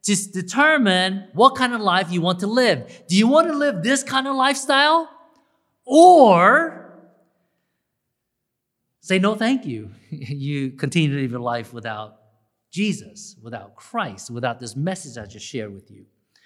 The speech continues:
And you pla-, and you pla-, prefer to live in the devil's playground. You have to make that choice.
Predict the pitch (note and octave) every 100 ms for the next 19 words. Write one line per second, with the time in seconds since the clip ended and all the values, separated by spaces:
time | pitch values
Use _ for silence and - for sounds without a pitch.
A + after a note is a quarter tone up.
0 | _ _ - C#3 C#3 C3 B2+ B2 - C3
1 | A#2+ B2 A2+ A#2 A2+ - C3+ - B2 -
2 | C3 B2+ B2+ A#2 A#2 A#2 - _ B2 A#2+
3 | A2 A2 A2 A2 - C#3 C3 A2+ F#2+ -
4 | _ _ _ E3+ G3+ F#3 C#4 D#4 D#4 A#3+
5 | A3 G#3 D3+ - F#3+ D#3 G2+ - -